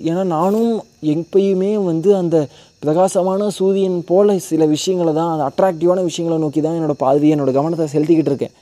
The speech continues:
ஆனா என்னோட வாழ்க்கையில, என்னோட, என்னோட அந்த வாழ்க்கைங்கிற பயணத்துல ஏதோ ஒரு காலகட்டத்துல அந்த கரைஞ்சிக்கிட்டு இருக்க அந்த சமூக விளிமியங்கள் இருக்க மக்களோட மக்களா நானும் நிக்கிறேன். நான்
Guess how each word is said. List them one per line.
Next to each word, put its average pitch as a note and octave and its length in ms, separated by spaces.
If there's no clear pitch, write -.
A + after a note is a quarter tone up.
ஆனா B2+ 320
என்னோட G#3+ 500
வாழ்க்கையில, D#3+ 560
என்னோட, G#3 600
என்னோட G#3 320
அந்த F3+ 140
வாழ்க்கைங்கிற E3 720
பயணத்துல D#3 460
ஏதோ D#3+ 200
ஒரு B3+ 180
காலகட்டத்துல D#3 720
அந்த C3+ 220
கரைஞ்சிக்கிட்டு G3 600
இருக்க E3+ 140
அந்த D3+ 120
சமூக F#3+ 360
விளிமியங்கள் F#3+ 640
இருக்க D3+ 160
மக்களோட E3 380
மக்களா D#3 300
நானும் D3 320
நிக்கிறேன். B2+ 380
நான் C3 160